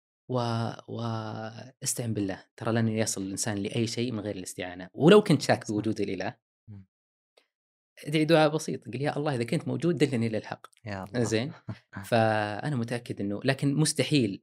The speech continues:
Speaker 1: أنك تحاول تعادل الإله وبعدين راح تصل إله. هذه الانحيازات.
Speaker 2: مم.
Speaker 1: يعني مستحيل إنك، آه، تتكبر أو إنك، آه، يعني ما، لازم تعرف قدرك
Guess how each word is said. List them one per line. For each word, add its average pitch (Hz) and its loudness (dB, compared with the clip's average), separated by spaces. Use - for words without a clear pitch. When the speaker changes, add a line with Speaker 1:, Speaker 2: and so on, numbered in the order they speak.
Speaker 1:
أنك 104 -4
تحاول 98 -4
تعادل 120 0
الإله 98 -8
وبعدين 113 0
راح 117 -8
تصل 98 -6
إله. - -12
هذه 135 0
الانحيازات. 110 -2
Speaker 2:
مم. 95 -14
Speaker 1:
يعني 113 2
مستحيل 131 0
إنك، 113 -2
آه، 95 0
تتكبر 120 -4
أو 110 2
إنك، 107 -2
آه، 98 -4
يعني 95 -6
ما، 147 2
لازم 143 4
تعرف 110 -2
قدرك - -2